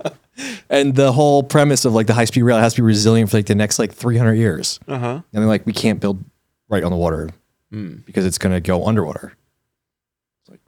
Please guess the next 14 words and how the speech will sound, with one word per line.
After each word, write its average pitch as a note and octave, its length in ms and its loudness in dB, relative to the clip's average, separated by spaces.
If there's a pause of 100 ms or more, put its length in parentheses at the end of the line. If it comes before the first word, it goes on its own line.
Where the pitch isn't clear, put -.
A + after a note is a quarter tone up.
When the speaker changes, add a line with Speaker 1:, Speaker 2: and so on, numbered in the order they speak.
Speaker 1:
I G2+ 80 -10
don't G2 100 -12
know. F#2 40 -18 (1300)
I'm C3 100 4
a C3 60 2
big A2+ 460 0
high-speed G2+ 420 0
rail, F2+ 400 0 (380)
uh, E2+ 260 -4
advocate E2+ 460 -4
here E2+ 180 -8
in D#2+ 160 -16
California. F2 600 -14 (560)
Like, E2+ 160 -6